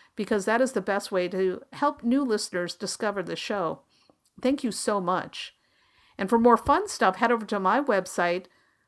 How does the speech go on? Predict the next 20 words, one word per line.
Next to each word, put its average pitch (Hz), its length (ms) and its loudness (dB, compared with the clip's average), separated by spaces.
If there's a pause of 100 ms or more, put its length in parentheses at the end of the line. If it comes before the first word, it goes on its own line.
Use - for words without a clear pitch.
(140)
the 254 80 4
tarot 311 300 6
lady 277 260 6
dot 247 300 2
com. 220 480 2 (480)
You'll 285 180 4
find 381 320 4
tons 392 320 0
of 349 80 4
resources 254 640 0
about 285 380 4
tarot 269 520 6 (120)
and 302 320 4
astrology, 285 840 -2 (540)
including 202 600 0 (260)
free 302 340 0
monthly 247 380 2
forecasts 262 580 0
and 240 120 -2
horoscopes 233 840 0